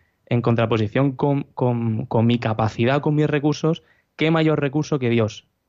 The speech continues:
Y decía Santa Teresa, quien a Dios tiene, nada le falta. Nada. Y esto yo lo experimento en mi vida también, ¿no? En momentos que me he sentido unido con Jesucristo, pues ya me puedes dar cincuenta mil actividades, que estaré estresado,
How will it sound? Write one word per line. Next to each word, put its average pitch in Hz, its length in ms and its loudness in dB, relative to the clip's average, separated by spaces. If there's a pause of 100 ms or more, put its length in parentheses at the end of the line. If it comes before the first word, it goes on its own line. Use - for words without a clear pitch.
(220)
Y 127 100 -2
decía 131 220 2
Santa 143 220 0
Teresa, 123 320 0
quien 120 240 -2
a 117 80 2
Dios 156 340 0
tiene, 185 380 -2
nada 139 400 0
le 113 100 -2
falta. 110 400 -6 (600)
Nada. 131 380 2
Y 127 120 2
esto 147 480 -2 (160)
yo 127 160 0
lo 143 60 2
experimento 131 400 0
en 110 60 -2
mi 107 80 -4
vida 104 200 -2
también, 110 360 0
¿no? 151 160 -2 (480)
En 120 120 2
momentos 123 380 2
que 143 80 0
me 139 60 2
he 123 40 0
sentido 131 420 0
unido 127 400 2
con 165 160 -2
Jesucristo, 147 600 -6 (960)
pues 120 160 0
ya 131 80 2
me 139 100 0
puedes 139 220 0
dar 135 140 -2
cincuenta 123 360 -2
mil 120 100 -2
actividades, 135 540 0
que - 100 -6
estaré 113 240 0
estresado, 156 600 0